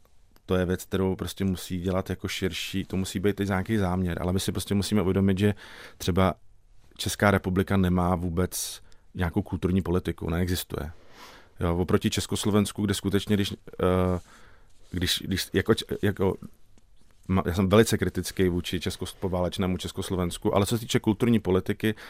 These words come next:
tak prostě do dneška, když někam přijdete a řeknete, že jste z České republiky, tak na vás budou koukat jak z hora. A když řeknete Čechoslovákia, tak vám vyjmenujou prostě tři úspěšný, eh, československý spisovatele, režiséry anebo výtvarníky a architekty, což z, z naší doby neudělá,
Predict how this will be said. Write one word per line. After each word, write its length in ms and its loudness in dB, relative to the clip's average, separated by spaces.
tak 120 -2
prostě 280 0
do 100 6
dneška, 320 4
když 120 2
někam 240 2
přijdete 380 2
a 60 4
řeknete, 300 0
že 40 0
jste 160 -2
z 60 -2
České 320 0
republiky, 460 0
tak 140 -2
na 100 2
vás 180 2
budou 240 2
koukat 340 0
jak 100 4
z 40 2
hora. 240 2
A 320 -10
když 120 2
řeknete 280 4
Čechoslovákia, 800 2
tak 140 -2
vám 180 2
vyjmenujou 500 4
prostě 300 -4
tři 360 2
úspěšný, 640 2
eh, 40 4
československý 800 0
spisovatele, 720 2
režiséry 680 4
anebo 280 2
výtvarníky 540 0
a 40 0
architekty, 600 -4
což 260 0
z, 180 0
z 140 -2
naší 340 0
doby 220 4
neudělá, 520 4